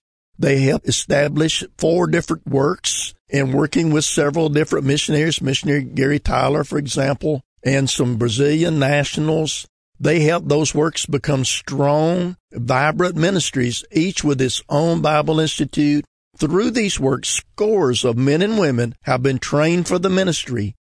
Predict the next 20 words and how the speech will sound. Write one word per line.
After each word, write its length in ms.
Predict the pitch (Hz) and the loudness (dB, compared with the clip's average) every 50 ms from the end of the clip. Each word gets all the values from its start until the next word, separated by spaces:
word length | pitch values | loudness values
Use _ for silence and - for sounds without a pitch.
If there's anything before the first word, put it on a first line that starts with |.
| _ - | _ -6
These 300 | 131 - - 127 123 - | -2 0 0 0 -2 -2
graduates 580 | - 180 147 139 139 135 143 139 143 143 - | 0 0 2 2 2 0 2 0 0 0 0
have 160 | - 139 127 | 0 0 0
become 320 | 120 127 - - 127 120 117 | 0 -2 -2 0 -2 -2 -2
church 380 | - - - 180 170 - - | -2 -2 -2 -2 -2 -2 -4
planters, 560 | - - 170 170 170 175 175 - - - - - _ _ | -2 0 0 0 0 0 -2 -2 -4 -4 -6 -8 _ _
missionaries, 840 | - 123 139 151 156 - 185 185 180 175 170 180 185 185 185 - - - _ _ - | 0 2 2 2 2 0 0 0 2 2 2 0 0 -2 -2 -4 -6 -10 _ _ -4
pastors, 680 | - - - 151 160 - - - - 170 170 175 - - _ _ - | -2 0 0 2 0 -2 -4 -4 -2 -2 -2 -2 -4 -8 _ _ -4
and 140 | 131 135 - | -4 -4 -2
Christian 480 | - - 202 220 - - 233 202 196 190 | 0 -2 -2 0 0 0 0 0 2 2
workers 440 | 160 139 131 - 127 123 123 - 139 | 2 2 2 0 0 -2 -2 0 -2
across 580 | 135 - - - - 180 226 240 226 - - | -4 -4 -4 -6 -4 -2 0 0 0 -2 -4
Brazil 640 | - - 110 120 120 107 123 123 117 113 117 117 - _ _ _ - | -6 -6 -4 -2 -2 0 0 0 0 0 0 -2 -4 _ _ _ -4
and 140 | 139 139 139 | -2 0 0
in 120 | 135 131 123 | 0 0 2
different 300 | 147 151 - - - - | 0 0 0 -2 -4 -2
countries 560 | - - 165 147 - - 120 120 110 - - - _ - | 0 -2 -2 -2 -2 -4 -2 -2 -2 -4 -8 -12 _ -4
around 560 | - 120 123 127 123 123 120 123 120 - - 123 | -2 0 2 2 2 2 2 0 0 0 0 0
the 80 | 131 | 0
world. 440 | 127 135 139 131 120 110 104 104 98 | 2 2 2 2 2 0 0 -2 -6